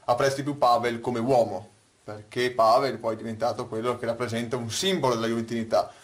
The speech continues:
Ciò non vuol dire che sia per forza di cose più forte di Zizou solo perché sia una bandiera, parliamoci chiaro. Però diciamo che le storie di Zizou e di Pavel sono molto incrociate,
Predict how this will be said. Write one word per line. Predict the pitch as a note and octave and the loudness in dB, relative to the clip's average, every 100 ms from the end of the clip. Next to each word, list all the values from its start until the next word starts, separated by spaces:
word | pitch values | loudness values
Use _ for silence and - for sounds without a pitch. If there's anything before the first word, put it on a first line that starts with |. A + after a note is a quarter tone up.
| - | -14
Ciò | - | 0
non | C#3 | 4
vuol | D3 | 4
dire | C#3 C3+ | 4 2
che | B2 | 0
sia | B2+ A#2+ | -4 -4
per | A2+ | -6
forza | - A#2+ A#2 A#2+ | 2 2 2 -4
di | A2+ | 0
cose | A2 A2 | 2 2
più | A2 | -2
forte | A2 A2+ A2 | 2 2 2
di | A#2 | -2
Zizou | A2+ A#2 | -2 -4
solo | A2+ A2 | -4 -4
perché | - - A2 | -6 -6 -6
sia | A2 | -4
una | A2 | 0
bandiera, | A2+ A2 B2+ G#2+ | 0 2 0 0
parliamoci | G#2 G#2+ G#2+ G#2+ C3+ | -4 -4 -4 -4 0
chiaro. | C3+ G2 - - - - - _ _ _ _ | 2 2 0 -20 -20 -20 -20 _ _ _ _
Però | - A#3 A3+ F3+ | 0 4 4 2
diciamo | F#3+ G#3+ D3+ C3 | 0 2 2 2
che | G#3 | 2
le | D#3+ | 2
storie | C#3 - A#3 F#3+ C3 | -2 2 2 2 0
di | D3 | -4
Zizou | C3+ D3+ F#3 C#3+ - | -4 -6 0 0 0
e | |
di | C#3 | -6
Pavel | - B2+ C3 B2 | 2 4 4 0
sono | A#2+ C#3+ C3 | -4 -4 0
molto | E3 F#3+ F3+ | 0 0 0
incrociate, | D#3+ F3+ F#3 B2 G2+ B2+ A#2+ | -2 -2 2 2 2 -2 -6